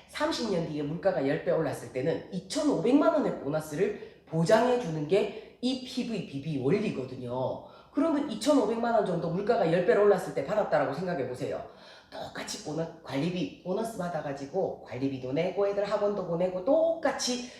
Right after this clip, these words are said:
라이프 스타일이 유지가 되는. 그럼 한번 상상해 보세요. 국가도 이거 못 해줘요.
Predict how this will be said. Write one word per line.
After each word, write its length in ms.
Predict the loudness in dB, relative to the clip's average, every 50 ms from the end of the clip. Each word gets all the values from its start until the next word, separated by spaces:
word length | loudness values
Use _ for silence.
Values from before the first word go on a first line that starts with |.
| -12 -8
라이프 340 | -4 -2 -2 -2 -2 -4
스타일이 680 | -6 -8 -6 -4 -2 0 0 0 0 -2 -4 -4 -4 -4
유지가 540 | -4 -4 -2 -2 -2 2 4 4 4 4
되는. 260 | 2 -2 -8 -10 -12 -16 -18 -20 -20 _ _ _ -20 -20 -20 -20 -6
그럼 200 | 0 2 4 4
한번 280 | 4 2 0 0 0
상상해 440 | 0 0 0 2 2 2 2 2 0
보세요. 280 | -2 -2 -4 -6 -8 -8 -6
국가도 400 | -6 0 6 8 8 8 8 6
이거 160 | 0 -2 -6
못 260 | -8 -10 -12 -12 -12
해줘요. 240 | -14 -14 -14 -16 -18